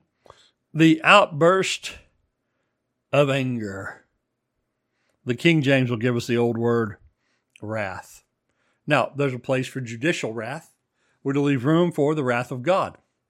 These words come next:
Uh, but God knows when and how and to what degree, uh, to give wrath. Now, you don't want to be there on the day of wrath. The day of wrath is not a constructive day. It's a destructive day. It's a, it's a punishment day.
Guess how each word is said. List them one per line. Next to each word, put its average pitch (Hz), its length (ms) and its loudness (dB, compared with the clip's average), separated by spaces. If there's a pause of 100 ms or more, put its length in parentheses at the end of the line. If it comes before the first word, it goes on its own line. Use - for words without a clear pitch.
(520)
Uh, 127 180 -10
but 127 200 -6
God 156 280 4
knows 127 220 0
when 143 380 -2 (240)
and 117 160 -6
how 139 260 -2
and 135 120 -6
to 123 100 -2
what 127 200 0
degree, 139 480 0 (480)
uh, 104 160 -4
to - 120 -8
give 120 280 -4
wrath. 117 380 -2
Now, 127 80 -4
you 135 140 -2
don't 180 120 6
want 160 120 0
to - 20 -2
be 190 200 4
there 175 200 6
on 139 80 4
the 127 80 -2
day 123 160 0
of 113 80 -2
wrath. 117 400 -4 (460)
The 113 140 -4
day 131 60 2
of 123 80 0
wrath 135 300 2
is 113 60 -10
not 131 180 0
a 123 40 -4
constructive 151 600 -2
day. 110 220 -4
It's 120 100 -8
a 117 60 -10
destructive 110 640 -6
day. 98 280 -6
It's 104 160 -16
a, 120 160 -8 (300)
it's 143 140 -2
a 170 40 0
punishment 156 540 -2
day. 104 280 -6